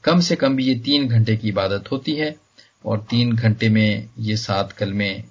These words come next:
कलीसियाओं के अंदर कहे जाते हैं और खुदावंद की उन सारी बातों को याद किया जाता है। उस बात को फिर दोबारा से, अ,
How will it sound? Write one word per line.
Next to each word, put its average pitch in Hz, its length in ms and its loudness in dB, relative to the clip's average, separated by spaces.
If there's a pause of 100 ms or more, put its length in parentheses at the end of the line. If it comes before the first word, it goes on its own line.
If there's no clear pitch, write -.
(260)
कलीसियाओं 113 840 -2
के 117 100 0
अंदर 113 280 4
कहे 170 260 4
जाते 165 300 2
हैं 170 340 0 (340)
और 135 120 0
खुदावंद 151 380 -2
की 170 120 -6
उन 156 60 -8
सारी 214 460 0
बातों 135 300 -2
को 127 120 -8
याद 110 380 -2
किया 107 160 -6
जाता 104 360 -8
है। 107 280 -10 (480)
उस 143 240 -10
बात 151 260 0
को 156 240 -10
फिर 208 220 4
दोबारा 139 400 0
से, 120 400 -6 (460)
अ, 123 60 -8